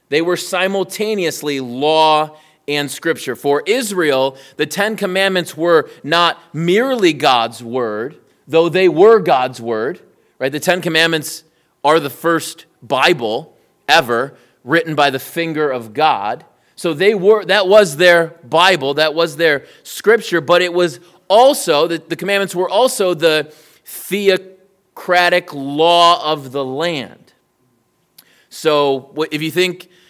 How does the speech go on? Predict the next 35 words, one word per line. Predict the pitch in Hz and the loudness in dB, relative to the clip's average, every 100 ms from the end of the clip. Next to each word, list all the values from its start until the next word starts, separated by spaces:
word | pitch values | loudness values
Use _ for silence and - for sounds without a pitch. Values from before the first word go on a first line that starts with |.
| _ | _
it, | 143 | -4
it'd | 156 160 | -2 0
be | 180 | 2
like, | 185 170 165 - _ _ _ | 4 4 2 -6 _ _ _
you | 151 | -4
know, | 143 139 | -2 -2
if, | 143 - | -4 -6
if | 143 151 | -6 -4
in | 147 | -2
America | 135 175 185 - 147 135 | 0 2 2 2 0 0
we | 143 | 0
had | 147 139 123 _ | 0 -2 -4 _
the | 123 | -8
Bible | 123 143 165 175 139 127 123 123 123 - - | 0 4 4 4 2 0 0 -2 -6 -20 -10
and | 131 | -6
we | 135 | -4
had, | 139 139 131 117 _ - | -2 0 -2 -6 _ -8
you | 135 | -6
know, | 123 117 | -4 -6
the | 120 | -6
American | 127 139 147 143 127 | -4 -2 -4 -4 -6
legal | 135 165 143 | -4 -4 -4
system | - 135 - 131 127 | -6 -10 -6 -6 -6
and | 127 120 | -8 -4
that, | 131 127 - _ _ _ _ | -2 -2 -6 _ _ _ _
you | 127 120 | -10 -8
know, | 104 | -6
that, | 120 117 _ - | -8 -10 _ -10
that | 131 131 | -10 -6
we | 147 | -8
viewed | 131 147 156 | -6 -6 -4
them | 131 135 123 | -4 -6 -8
the | |
same | 120 - 135 120 113 | -10 -8 -8 -6 -8
way. | 110 107 76 | -6 -6 -8